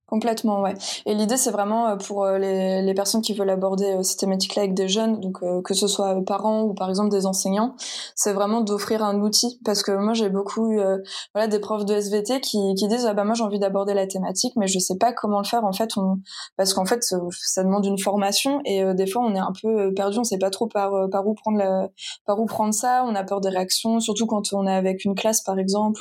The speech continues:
ou, euh, ou un groupe. Euh, on a, on a souvent peur de, de comment ça va se passer. Et, euh, et en fait, le fait d'avoir, euh, vraiment un outil avec, euh, voilà, euh,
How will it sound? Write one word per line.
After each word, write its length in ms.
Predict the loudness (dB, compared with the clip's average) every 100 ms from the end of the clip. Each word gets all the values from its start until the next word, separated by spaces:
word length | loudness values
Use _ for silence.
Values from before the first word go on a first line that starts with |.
| -4
ou, 200 | -2 0
euh, 160 | -2 -2
ou 80 | -2
un 100 | 0
groupe. 260 | 2 0 -2 -16 -18 -18 _ -2
Euh, 40 | 0
on 120 | 2
a, 240 | 2 2
on 80 | 0
a 80 | 0
souvent 300 | 0 -2 0
peur 160 | -2
de, 280 | 0 0 0
de 120 | 0
comment 240 | -2 -2 0
ça 140 | 0
va 100 | 0
se 80 | 0
passer. 280 | -2 0 0 -4 -12 -10 -10 -4
Et, 60 | 0
euh, 440 | 2 2 2 2
et 100 | 2
en 60 | 2
fait, 140 | 0
le 100 | 0
fait 120 | 0 0
d'avoir, 280 | 0 0
euh, 160 | 2 0
vraiment 320 | 0 0 0
un 100 | 0
outil 400 | 0 0 2 2
avec, 400 | 2 2 -2 -2
euh, 180 | -2 -2
voilà, 480 | 0 2 2 2
euh, 20 | 0